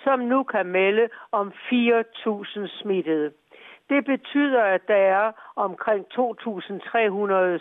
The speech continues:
smittede per hundrede tusind beboere. Et meget højt antal, selv i forhold til staten New York, der ellers har været det værst ramte sted i U S A. Her er kun et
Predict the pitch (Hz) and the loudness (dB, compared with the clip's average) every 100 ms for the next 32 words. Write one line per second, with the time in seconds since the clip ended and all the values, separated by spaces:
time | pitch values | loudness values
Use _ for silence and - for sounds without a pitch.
0 | - 226 220 220 233 226 - _ 247 240 | -6 -2 0 2 2 0 -12 _ -2 -2
1 | - 214 208 202 202 196 - 190 165 190 | -2 -4 0 2 2 -2 -6 -6 -8 -12
2 | 170 180 175 185 170 156 156 - _ - | -2 -2 0 0 2 0 -2 -6 _ -20
3 | - - 269 247 220 196 196 196 208 208 | -20 0 0 2 -2 0 2 4 2 0
4 | 202 196 175 - 233 180 170 - 170 156 | 0 0 0 -2 -2 -2 -2 0 0 0
5 | - - - - 233 226 196 185 - 226 | -8 -20 -20 0 2 2 2 -2 0 2
6 | 226 220 208 190 - 196 - - 220 202 | 2 2 2 0 -2 -6 -6 0 0 0
7 | 196 190 185 170 190 196 202 - - - | -2 -4 -2 0 2 2 0 -8 -20 -4
8 | 240 247 - 294 254 247 208 214 196 180 | -2 -2 0 0 2 2 0 0 0 2
9 | 190 190 180 190 165 175 208 220 - - | 2 4 2 -2 -2 0 0 0 -10 -4
10 | 185 180 175 160 - 214 214 214 - _ | -4 -4 -8 -10 -2 2 2 0 -12 _
11 | 254 247 262 240 214 208 - 202 160 156 | 0 2 2 4 4 2 0 2 2 0
12 | - _ _ - - - 220 220 190 175 | -8 _ _ -20 -20 -2 2 4 2 0
13 | - 175 165 - 269 | 0 0 0 -2 -2